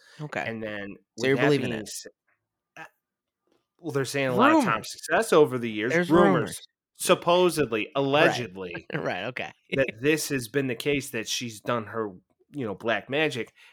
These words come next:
Speaker 2: and that's why Tom looks like he's, you know, twenty-five and won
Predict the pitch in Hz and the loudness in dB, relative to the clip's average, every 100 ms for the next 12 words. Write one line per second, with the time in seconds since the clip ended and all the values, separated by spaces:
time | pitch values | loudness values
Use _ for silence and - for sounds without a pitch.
0 | _ 131 117 113 104 - 113 101 95 104 | _ -6 -4 -6 -6 -4 -4 -4 -10 -10
1 | 92 104 90 - 101 90 - 98 90 98 | -12 -14 -16 -14 -12 -14 -12 -14 -12 -8
2 | 90 90 _ _ _ 98 95 90 92 85 | -8 -10 _ _ _ -18 -14 -12 -12 -14